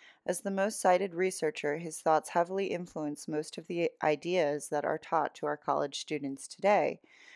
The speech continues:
When we hear that academia leans highly to the left, what this means is that the institutions of higher learning are dominated by thinkers like Foucault. Foucault used to engage in pedophilic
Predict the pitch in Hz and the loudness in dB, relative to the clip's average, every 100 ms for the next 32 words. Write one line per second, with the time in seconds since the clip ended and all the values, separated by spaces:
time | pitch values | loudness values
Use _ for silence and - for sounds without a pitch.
0 | - _ - 208 214 214 202 233 226 190 | -20 _ -4 -2 0 0 2 4 6 6
1 | - 175 180 175 175 175 170 160 151 147 | 6 2 0 -4 -4 -2 -2 -2 -4 -4
2 | 165 156 151 139 147 143 156 202 156 - | 0 0 0 -4 -6 -2 2 4 4 2
3 | - - 165 190 202 - 165 151 147 156 | -6 -4 -4 -2 -8 -6 -4 -4 -6 -8
4 | 151 143 - 147 170 - - - 208 208 | -2 0 0 -4 -6 -6 -12 -10 -8 -6
5 | 175 151 143 143 - 147 143 170 190 156 | -6 -6 -8 -4 0 2 0 0 0 -2
6 | 143 - _ - - 180 190 196 220 180 | -6 -10 _ -18 -2 0 6 6 6 0
7 | 147 156 156 - 151 - 185 - 139 143 | 0 -2 -2 0 0 0 -8 -2 -2 -2
8 | - 135 135 - 147 185 165 131 - _ | -2 -2 -2 -6 -4 2 2 2 -4 _
9 | _ _ _ _ _ 226 208 240 247 185 | _ _ _ _ _ -4 2 4 4 2
10 | 190 - 214 - 185 175 156 147 156 - | -6 -6 -6 -4 -2 2 2 2 -4 -8
11 | 160 - 175 202 - 170 151 156 | -8 -4 -2 -2 0 0 2 0